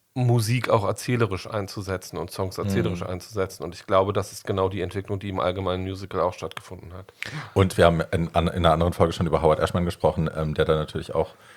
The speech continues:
Speaker 2: mitverantwortlich war, dass zum Beispiel Ariel dann so ein Riesenhit wurde, ne? Weil das irgendwie alles wunderschön integriert war, auch songwriter-technisch. Eine,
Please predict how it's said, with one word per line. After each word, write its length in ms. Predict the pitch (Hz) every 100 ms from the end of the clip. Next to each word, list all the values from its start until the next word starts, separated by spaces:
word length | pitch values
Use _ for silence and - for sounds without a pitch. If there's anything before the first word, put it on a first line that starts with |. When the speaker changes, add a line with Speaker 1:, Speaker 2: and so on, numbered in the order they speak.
| - _ - 190
Speaker 2:
mitverantwortlich 840 | 92 92 101 87 82 - 85 -
war, 120 | 80
dass 200 | 78 78
zum 120 | - 76
Beispiel 220 | - -
Ariel 440 | 76 73 73 76
dann 180 | 78 76
so 80 | 78
ein 40 |
Riesenhit 440 | 78 76 76 - -
wurde, 180 | 78
ne? 160 | 78 107
Weil 80 | 82
das 180 | 78 -
irgendwie 420 | 80 78 71 73 - - - -
alles 300 | 76 90 87
wunderschön 640 | 85 92 85 82 - 78
integriert 560 | 78 - 76 78 85 -
war, 240 | 95 101 - - -
auch 160 | - 85
songwriter-technisch. 760 | - 82 82 82 - 80 85 - - - -
Eine, 340 | 101 127 113